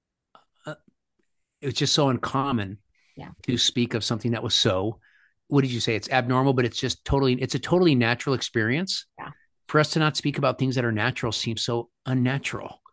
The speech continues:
Speaker 2: Yeah.
Speaker 1: But I think that's just from, you know, millennia of men just getting ready for the next awful battle they were gonna probably have to fight in. So, and unfortunately, we're not there anymore.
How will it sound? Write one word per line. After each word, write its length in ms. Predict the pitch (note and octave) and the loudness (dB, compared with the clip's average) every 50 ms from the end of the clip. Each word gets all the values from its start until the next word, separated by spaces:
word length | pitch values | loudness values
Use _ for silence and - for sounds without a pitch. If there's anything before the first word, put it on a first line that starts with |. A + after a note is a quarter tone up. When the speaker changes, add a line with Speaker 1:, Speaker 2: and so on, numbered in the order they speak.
| _ _ _ - - | _ _ _ -12 -6
Speaker 2:
Yeah. 100 | E3 D3+ | -2 0
Speaker 1:
But 140 | C3+ B2 A#2+ | 2 2 2
I 80 | A#2 A2 | 2 0
think 180 | - D3 C3+ | 0 0 0
that's 180 | - C3+ B2 - | 2 2 2 0
just 160 | C3+ A#2 - | -2 -2 -2
from, 320 | - B2 A2+ G#2 G#2 A#2+ - | -2 -2 -2 -2 -2 -4 -4
you 80 | C3+ B2+ | -2 0
know, 340 | A#2+ G#2+ G#2+ G#2+ A#2 C#3 - _ _ _ _ _ _ _ _ _ _ _ _ _ _ _ - | 0 0 0 -2 -4 -8 -12 _ _ _ _ _ _ _ _ _ _ _ _ _ _ _ -8
millennia 640 | B2 A#2+ B2 B2 B2 B2 C3 C3+ B2 A2 G#2 G#2 - - | -4 -2 0 2 2 4 4 4 2 2 0 -2 -4 -4
of 200 | A2 G#2+ G#2 G#2 | -4 -4 -2 -2
men 260 | A2 G#2+ A2 A2 A2 | -2 0 0 0 -2
just 360 | G#2 A2 G#2+ G#2+ - - - - _ _ _ _ _ _ _ _ _ _ _ _ _ _ _ _ _ _ _ _ _ _ _ _ - | 0 -2 -2 -2 -4 -8 -12 -20 _ _ _ _ _ _ _ _ _ _ _ _ _ _ _ _ _ _ _ _ _ _ _ _ 2
getting 240 | C#3 C3 B2+ A#2+ | 4 6 6 6
ready 220 | A2+ A2+ A2+ A2+ A2+ | 6 4 4 4 2
for 140 | - - A2 | 2 0 -2
the 100 | G#2+ G#2+ | -2 0
next 300 | A2 A2 G#2+ - - - - | -2 -2 -2 -4 -6 -2 2
awful 340 | A2 A2 G#2+ - G#2+ G#2+ G2+ | 2 4 4 2 0 -4 -4
battle 400 | - - F#2+ G#2 A2 A2 G#2+ G2+ | -4 -2 0 0 0 0 0 0
they 120 | G2+ G2 | 0 0
were 80 | G2+ F#2+ | 0 0
gonna 160 | G#2 G2 F#2+ | -2 -2 -2
probably 280 | - - G2 G2 G#2 | -2 -2 0 0 0
have 180 | G2 G2 G2 - | 0 -2 -2 -2
to 80 | - G#2+ | -4 -6
fight 300 | - - G2 F#2+ F#2+ F2 | -6 -2 -2 -2 -2 -2
in. 180 | E2+ F2+ F#2+ F#2+ | -4 -8 -8 -8
So, 300 | - - - G#2+ G2+ A2+ | -8 -6 -4 -2 -2 -2
and 120 | C#3+ D3+ | 0 -2
unfortunately, 440 | D3+ - - - G3+ G3 - F3 E3 | -2 -2 -2 -2 -2 0 2 2 2
we're 100 | D3+ D3+ | 4 4
not 200 | D#3+ E3 D3+ - | 2 2 0 0
there 160 | C3+ C#3 D#3 | -2 0 0
anymore. 420 | E3 C3+ G2+ F2 F2 F#2+ G2+ - | 0 -2 -4 -6 -8 -14 -16 -16